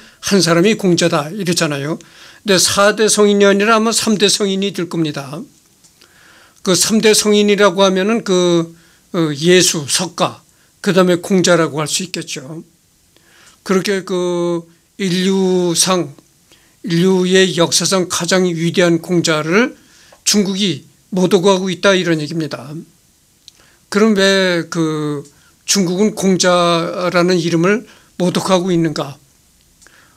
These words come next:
어떤 일인가? 여기서 얘기를, 이제 얘기를 하겠습니다. 여러분들도 그 언론에서 봤겠지만 중국은 전 세계에 그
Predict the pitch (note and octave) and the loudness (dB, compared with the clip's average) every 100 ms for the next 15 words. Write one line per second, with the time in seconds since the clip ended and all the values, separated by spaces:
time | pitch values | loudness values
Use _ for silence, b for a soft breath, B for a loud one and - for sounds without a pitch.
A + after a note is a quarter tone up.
0 | b - F3 A3 G3+ F#3 D#3 D3 B2+ _ | b -4 0 2 2 2 -2 -4 -8 _
1 | _ _ _ _ _ - F3+ F3 G3 F#3+ | _ _ _ _ _ -2 0 2 2 2
2 | E3+ F#3 E3+ E3 E3+ D#3 G3 B3+ A#3 F#3 | 0 -2 -2 0 0 -2 -8 -10 -2 -2
3 | D#3+ E3 C3+ E3 - E3 D#3+ C#3 E3+ - | 0 -2 -4 -6 -4 -6 -6 -12 -14 -20
4 | _ _ _ b b b b b b - | _ _ _ b b b b b b 0
5 | F3 F3+ G3 F#3 G3 G3 G3 G3 G3+ G3 | 2 2 2 4 4 6 4 4 2 2
6 | G3+ F3 E3 F3 F3+ F3 E3 F3 D#3+ - | 2 2 2 0 2 0 0 0 -4 -4
7 | - E3 D3+ D3+ D3 C3+ - b b b | -4 -4 -4 -6 -10 -12 -16 b b b
8 | b b - G3 F#3+ G3+ A3+ A3+ - G3+ | b b -2 0 0 2 2 2 0 -2
9 | F#3 F#3+ F#3+ G3+ F#3+ G3 G3+ G3 F#3 F3+ | 0 0 0 2 2 4 2 2 0 2
10 | D#3+ | 0